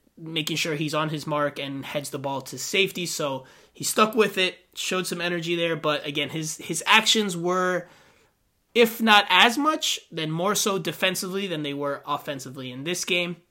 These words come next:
Surely there will be better games to come from him. Phil Neville said on Monday when I asked him about Romeo Beckham signing with the team that he was impressed with his performance, that, you know, that, that, that he's a, he's a player that's well liked in the locker room,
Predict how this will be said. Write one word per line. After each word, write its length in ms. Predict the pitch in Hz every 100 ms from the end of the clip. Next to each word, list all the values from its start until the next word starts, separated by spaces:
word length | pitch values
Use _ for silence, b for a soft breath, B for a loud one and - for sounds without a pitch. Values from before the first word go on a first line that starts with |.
| _ _
Surely 380 | - 226 220 214
there 140 | 196
will 80 | 185
be 100 | 175
better 260 | 160 175 170
games 300 | 160 160 156
to 80 | 147
come 260 | - 160
from 220 | 147 151
him. 100 | 156
Phil 200 | 151 165
Neville 240 | 160 156 151
said 320 | - 151 156 b b b 165
on 120 | 156
Monday 260 | 156 156
when 140 | 147 147
I 80 | 147
asked 200 | 147 -
him 60 |
about 240 | 147 143 143
Romeo 240 | 143 139
Beckham 260 | 143 131 139
signing 300 | 143 143 139
with 80 |
the 80 | 139
team 240 | 131 196 180
that 100 | 147
he 100 | 143
was 120 | 135
impressed 440 | 127 131 202 -
with 100 | 190
his 140 | 185 -
performance, 680 | 175 190 190 185 185 180 _ -
that, 140 | 143 147
you 60 |
know, 120 | 135
that, 140 | 131 127
that, 260 | 143 139
that 120 | 147 127
he's 240 | 143 131
a, 200 | 135 131
he's 120 | 135
a 80 | 131
player 320 | - 151 143
that's 180 | 135 -
well 180 | 147 139
liked 240 | 147 135
in 60 | 147
the 80 | 156
locker 320 | 208 202 196
room, 440 | 196 190 190 185